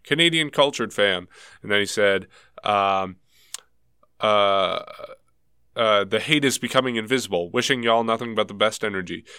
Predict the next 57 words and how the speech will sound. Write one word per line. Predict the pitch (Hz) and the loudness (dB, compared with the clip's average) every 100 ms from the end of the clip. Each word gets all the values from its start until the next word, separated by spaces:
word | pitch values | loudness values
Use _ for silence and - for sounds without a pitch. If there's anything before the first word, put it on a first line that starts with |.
| - | -12
And | 107 | -4
then | 104 | -2
he | 101 | -2
retweeted, | 98 123 123 - 104 110 | 0 0 0 0 2 2
as | 107 101 | 0 0
you | 104 | -4
said, | 95 101 101 | 0 0 0
a | |
bunch | 98 98 | 0 -2
of | 107 95 - - - - | -2 -4 -8 -20 -16 -6
tweets. | 110 101 101 - | 2 2 2 2
Uh, | 98 95 | 4 4
one | 101 | 0
of | 101 | 0
them | 98 95 | -2 -2
was | 95 95 | -2 -2
said, | - 101 95 92 - - - | 0 2 2 -2 -10 -18 0
uh, | 101 98 | 2 2
"Even | 147 147 | 0 0
if | 151 143 | -2 2
you | |
get | 143 147 | 0 2
traded, | 147 143 135 | 0 -2 0
Marcus, | 131 131 131 123 | 0 2 0 0
I | |
will | 113 | 0
still | 113 131 | -2 -4
be | 123 117 | -2 -2
a | |
fan | 123 123 120 | 0 0 0
for | 113 117 107 107 | -4 -4 0 0
whatever | 113 120 120 | 0 0 -2
team | - 123 117 113 | -4 -6 -6 -8
gets | - 117 - | 0 0 0
you | 123 | -4
because | 117 110 98 | -4 -4 -2
my | 95 | -4
son | 98 - 123 | -2 0 0
and | 117 110 | 0 2
I | 110 110 | 2 2
love | 101 101 98 | 0 -2 -2
the | 95 | -2
way | 101 98 | 0 -2
you | 98 | -4
play." | 90 127 131 131 127 - - - | -6 2 4 4 2 -8 -20 -10
Um, | - 107 98 92 92 | -2 2 2 0 -4
another | 107 110 | -4 0
one | 107 101 | 0 -2
was, | 98 90 | -4 -6
"I'm | 117 120 | -6 -4
serious. | - 139 131 127 | 0 0 0 -2
The | - | -6
Jays | 107 120 120 | -4 -2 -2
can't | - 120 113 - | -2 -4 -4 -8
trade | - 117 113 | -4 -2 -2
Marcus | 107 110 110 - | -4 -6 -6 -8
Stroman. | - 110 110 107 | -4 -2 -2 -6